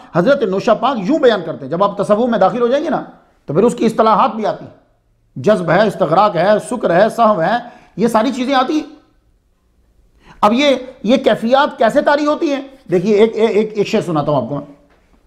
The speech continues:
क्या फरमाते हैं? "हिकना जज्बा पहल है, तिस्ती बाद सलूक, हिकना बाद सलूक दे जज्बा मारे कूक।"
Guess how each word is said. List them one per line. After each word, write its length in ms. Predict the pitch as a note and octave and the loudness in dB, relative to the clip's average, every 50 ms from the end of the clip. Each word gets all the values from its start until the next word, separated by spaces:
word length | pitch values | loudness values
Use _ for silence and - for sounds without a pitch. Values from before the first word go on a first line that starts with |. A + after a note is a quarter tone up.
| _ _ _ _ _ _ _ _ _ | _ _ _ _ _ _ _ _ _
क्या 100 | - D#3 | 0 2
फरमाते 280 | D3+ E3 F#3 G3+ G3+ A3+ | 2 4 4 2 2 2
हैं? 300 | A#3 A3 - - - - - | 2 0 -2 -6 -10 -2 0
"हिकना 400 | F3 F3 F3 A3 A3 A3+ A3+ G3 | 0 0 2 2 2 4 4 2
जज्बा 420 | D3+ C#3+ D#3+ D3 C#3+ D3+ F#3+ F3+ | 2 0 -2 -4 -2 0 2 2
पहल 340 | D#3+ - - D3 D3 C#3 B2+ | 2 0 0 -2 0 0 -2
है, 300 | A2+ G#2+ G#2+ - - _ _ _ _ _ _ - - _ _ _ _ | -4 -6 -10 -12 -18 _ _ _ _ _ _ -20 -20 _ _ _ _
तिस्ती 400 | - C#4 C4+ C4+ - - B3 A3+ | 2 2 2 2 2 2 2 4
बाद 340 | F3+ D3+ F3 G3 G3 D#3 - - | 4 4 4 2 2 -2 -6 -8
सलूक, 400 | D3 C#3+ E3 G3 F3 - - _ _ _ _ _ _ _ _ _ _ - | -8 -6 -6 -8 -10 -14 -20 _ _ _ _ _ _ _ _ _ _ -2
हिकना 320 | E3 E3 E3+ F#3+ A3 B3 B3+ | -2 0 2 4 4 4 4
बाद 260 | F#3+ A3 B3 B3+ A#3 | 4 2 2 2 0
सलूक 320 | - G#3+ G3 G#3 C4 A3+ | -2 -2 -2 -2 -4 -4
दे 220 | G3+ G#3 C4 C4+ G#3+ | -2 0 0 0 0
जज्बा 360 | E3 E3+ D3+ C#3+ E3 G#3+ A#3 | 0 -2 -2 0 2 2 2
मारे 260 | G#3 F#3 F3 G#3 A#3+ | 2 0 -2 -2 -2
कूक।" 360 | A#3 A#3+ C4 D4+ D4 - - | -4 -6 -8 -10 -10 -14 -20